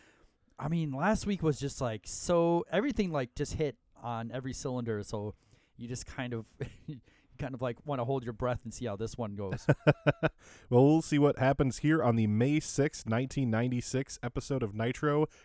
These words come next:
Speaker 2: where we are emanating live from the Ocean Center in Daytona Beach, Florida, in front of seven thousand fans,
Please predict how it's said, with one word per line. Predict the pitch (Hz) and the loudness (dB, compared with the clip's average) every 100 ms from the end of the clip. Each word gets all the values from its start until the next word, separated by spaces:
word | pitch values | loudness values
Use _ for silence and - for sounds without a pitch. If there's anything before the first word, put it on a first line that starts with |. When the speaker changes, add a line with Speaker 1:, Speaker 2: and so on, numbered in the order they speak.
| _ | _
Speaker 2:
where | - 107 | -4 0
we | 131 190 | 2 2
are | 185 | 4
emanating | 185 185 185 180 | 4 4 4 4
live | 123 131 180 196 170 | 8 10 8 6 2
from | 185 | 0
the | 185 - | 2 4
Ocean | 175 226 226 208 | 4 4 -2 0
Center | 202 156 104 95 | 4 4 4 0
in | 117 117 | -4 -2
Daytona | 120 151 160 147 | -2 -2 -2 -2
Beach, | 139 143 | -2 -4
Florida, | - 143 147 143 147 - _ - | -2 2 4 4 0 -6 _ -10
in | 101 | -6
front | - 113 | -2 -2
of | 95 | -2
seven | - 160 208 | 0 2 2
thousand | 208 165 156 139 120 | 2 4 4 4 0
fans, | - 135 131 131 | 2 2 2 -2